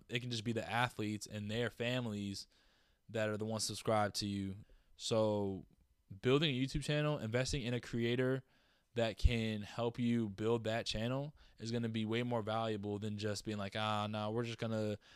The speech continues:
kinda post these little pictures and say, 'Great job, team.'" And then that's less you have to put on the parents, that's less you have to put on the players, because now you're earning money from the YouTube channel that is just in the background, just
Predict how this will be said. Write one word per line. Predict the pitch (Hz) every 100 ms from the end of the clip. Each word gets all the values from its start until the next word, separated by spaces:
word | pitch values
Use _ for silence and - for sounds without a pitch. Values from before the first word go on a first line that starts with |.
| -
kinda | - 107 107 104 95
post | 131 117 -
these | 113
little | 110 113 110 107 104 104 -
pictures | - 123 117 113
and | 104
say, | - 110
'Great | 104 113 110
job, | 113 113 104
team.'" | - 107 104 101 - _ _ - - -
And | 120
then | 120 117
that's | 120 123
less | 135 123
you | 131
have |
to | 123
put | - 127
on | 113
the |
parents, | - - 131 123 113
that's | 113 107
less | 123 107 -
you | 120 131
have | 120
to | 113
put | - 123
on | 113 113 113 110 110 107 - - -
the | 98
players, | - 123 135 120 113 104
because | 110 113 110 104
now | 113 113 110 110 107 98 - _ _ _
you're | 107 123
earning | 120 117
money | 113 117 117 110
from | - 113
the | 107
YouTube | 101 139 - 117
channel | - 113 113 113
that | 101 107 107 107
is | 107
just | 104 110 -
in | - 127
the | 107
background, | 107 120 - 107 110 107 104
just | 101 95